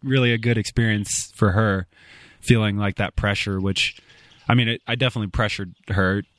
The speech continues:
She would wanna go out hiking or, you know, biking or skiing or something, and I'd be like, "Well, I have to go climbing, so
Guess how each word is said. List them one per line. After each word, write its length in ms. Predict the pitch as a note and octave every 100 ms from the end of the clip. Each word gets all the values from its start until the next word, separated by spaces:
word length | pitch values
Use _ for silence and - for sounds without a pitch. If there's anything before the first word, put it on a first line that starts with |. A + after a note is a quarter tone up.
| -
She 120 | -
would 100 | G#2
wanna 220 | G#2 G#2
go 100 | G2+
out 140 | G2+ -
hiking 380 | G2 G2+ G2+ F2+
or, 100 | E2+ _ _ _ -
you 140 | G#2+
know, 100 | F#2
biking 420 | E2+ F#2 G2 G2
or 60 | F2+
skiing 320 | - G#2+ G2+
or 60 | F#2
something, 360 | G2+ F#2+ G2
and 80 | F#2
I'd 80 | F#2
be 120 | F#2+
like, 180 | F2 G2+
"Well, 160 | B2 -
I 80 | A2
have 100 | A2
to 80 | A#2
go 140 | A#2
climbing, 400 | - G#2+ G2+ G2+
so 320 | - G#2+ F#2